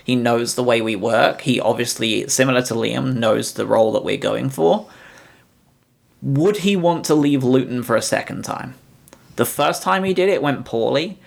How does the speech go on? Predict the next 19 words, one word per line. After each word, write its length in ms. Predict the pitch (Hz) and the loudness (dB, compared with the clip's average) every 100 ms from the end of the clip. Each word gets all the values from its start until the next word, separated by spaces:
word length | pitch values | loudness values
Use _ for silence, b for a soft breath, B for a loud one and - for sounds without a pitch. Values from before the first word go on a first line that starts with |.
| b | b
He 160 | b 113 | b -6
got 240 | 113 127 | 0 0
his 160 | - 139 | 0 -4
chance 560 | - 131 117 139 - - | -4 -2 -2 -2 -6 -6
to 100 | - | -2
go 200 | 120 110 | 0 0
back, 460 | - 110 123 - - | 2 4 2 -2 -6
and 120 | 117 | -4
he's 140 | 113 113 | -4 -4
doing 260 | 117 113 | -4 -4
superbly 720 | 113 117 - - 104 107 110 104 | -4 -6 -6 0 0 2 -2 -6
again. 380 | - - - - b b | -6 -6 -8 -16 b b
Would 320 | - 104 135 | -8 0 2
he 180 | 139 160 | 2 0
risk 480 | 139 120 - - - | 2 4 2 0 -4
it? 220 | - - _ b b b b b b _ _ - | -8 -10 _ b b b b b b _ _ 0
That's 280 | 131 - - | 2 2 0
the 100 | 123 | -2
question. 600 | - 107 - 104 107 | 0 0 -2 -6 -10